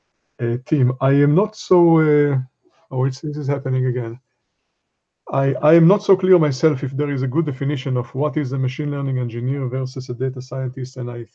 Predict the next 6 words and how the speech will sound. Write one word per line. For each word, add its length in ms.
think 220
it's 120
sort 220
of 140
a 100
vague 560